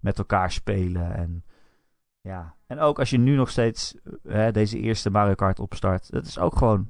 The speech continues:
nog steeds goed en heel goed speelbaar. En je wordt meteen teruggebracht naar die kindertijd en je denkt, "Oh ja, hier, als ik hier tussen die twee groene, groene pijpen doorga, dan, dan ben je snel.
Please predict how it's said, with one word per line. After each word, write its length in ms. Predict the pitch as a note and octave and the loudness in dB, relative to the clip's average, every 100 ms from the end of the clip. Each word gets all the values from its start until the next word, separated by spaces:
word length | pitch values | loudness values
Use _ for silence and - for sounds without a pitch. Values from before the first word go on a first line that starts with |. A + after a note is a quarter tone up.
| - | -6
nog 140 | G#2+ | -4
steeds 240 | - G#2+ - | 0 0 0
goed 380 | A2+ G2+ - - | -4 -4 -8 -8
en 140 | G#2 | -2
heel 180 | G#2 A2+ | 0 0
goed 180 | - - | -4 -8
speelbaar. 680 | - A2+ G#2 G2 G2 F#2 - - - | -2 0 0 0 0 -2 -8 -20 -8
En 100 | A2 | -4
je 80 | G#2+ | 0
wordt 180 | A#2+ | 0
meteen 460 | - - B2 A#2 G#2+ - _ _ _ | 0 2 2 2 -4 -12 _ _ _
teruggebracht 680 | - B2+ - - A#2 A2+ - | -6 2 4 4 4 2 2
naar 100 | G#2 | 2
die 100 | G2+ | 0
kindertijd 680 | - G#2+ G2+ - G#2+ G2+ G2 | 0 2 0 2 4 4 2
en 60 | |
je 120 | G2 G2 | 2 2
denkt, 260 | G2 - - | 0 -2 -4
"Oh 160 | B2+ | -2
ja, 260 | A#2 G2+ - - - _ | 0 -2 -6 -12 -18 _
hier, 240 | G2+ A#2 | -2 0
als 120 | A2+ G2+ | 0 -4
ik 100 | - | -4
hier 180 | A2+ | -4
tussen 260 | - A2+ G#2 | -2 -4 -6
die 100 | G2 | -8
twee 260 | - A2 G#2+ | -2 0 0
groene, 500 | A#2 G#2+ G#2 G2 F#2 - - - | -2 0 2 2 0 -8 -20 -14
groene 300 | - A2+ G#2 | -6 -4 -2
pijpen 380 | - B2 A2 G#2+ | -2 -2 -2 0
doorga, 380 | G#2 - G2 | 0 2 0
dan, 220 | G2 G2+ - | 0 -4 -2
dan 160 | - F2+ | -2 2
ben 140 | G#2+ | 2
je 60 | G2 | 2
snel. 540 | - C#3 C3+ B2+ B2+ | 0 2 2 2 0